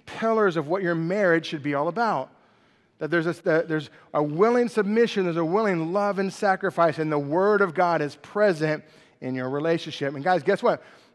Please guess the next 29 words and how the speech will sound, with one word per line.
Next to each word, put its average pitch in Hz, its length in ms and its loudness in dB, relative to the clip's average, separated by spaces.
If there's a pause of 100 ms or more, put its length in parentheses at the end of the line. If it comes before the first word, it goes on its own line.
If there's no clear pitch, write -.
That's 190 260 4
the 190 140 0
same 196 420 2
components 190 560 0
that 185 160 -4
you 190 80 -4
need 170 260 0
for 196 120 -4
your 185 100 2
walk 156 320 0
with 175 100 -2
Jesus 185 300 -10
Christ. 247 640 -4 (680)
That 165 120 2
if 165 100 2
I'm 208 200 4
walking 226 420 2
with 226 100 0
Christ, 233 300 2
he 208 80 -4
says, 185 240 2
"Follow 226 460 2
me," 226 340 2 (160)
I 226 140 0
can't 262 240 2
walk 254 260 2
the 277 80 -2
other 277 160 4
way. 277 380 2